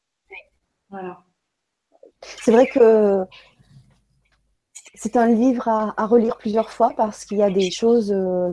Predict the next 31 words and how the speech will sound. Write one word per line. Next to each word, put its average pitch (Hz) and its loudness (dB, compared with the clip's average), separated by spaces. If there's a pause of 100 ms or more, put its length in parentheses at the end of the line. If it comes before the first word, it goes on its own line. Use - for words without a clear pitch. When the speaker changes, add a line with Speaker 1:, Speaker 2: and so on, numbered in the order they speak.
Speaker 2:
qu'on 202 -2
a 185 0
peut-être, 202 -4
euh, 180 2
ratées 190 2
à 202 6
la 180 4
première 190 -4
lecture, 185 0
à 233 2
la - 4
deuxième 196 0
lecture. 214 -4 (720)
Parce 185 -8
que 254 -2
c'est, 233 4 (100)
par 214 4
exemple, 233 2 (300)
euh, 190 -2
tu - -16
fais, - -8
euh, 196 2 (600)
tu - -20
présentes, 262 0
euh, 220 4
certaines, 240 2
euh, 202 0 (680)
certains 214 -4
maîtres 247 -2
comme 202 2
Bouddha, 196 2